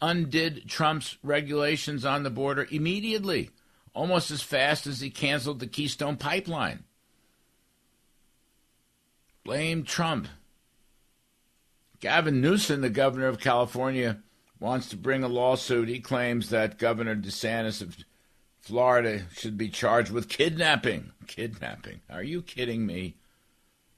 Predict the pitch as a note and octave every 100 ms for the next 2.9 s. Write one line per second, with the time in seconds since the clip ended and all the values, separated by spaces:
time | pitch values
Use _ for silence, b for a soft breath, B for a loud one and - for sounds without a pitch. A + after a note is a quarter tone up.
0 | _ _ _ B2+ C#3 D3+ G3+ G#3 G3 E3
1 | A#2+ - - _ _ _ _ _ _ _
2 | _ - - D3 G3+ C#4 G3+ A#2+ G2+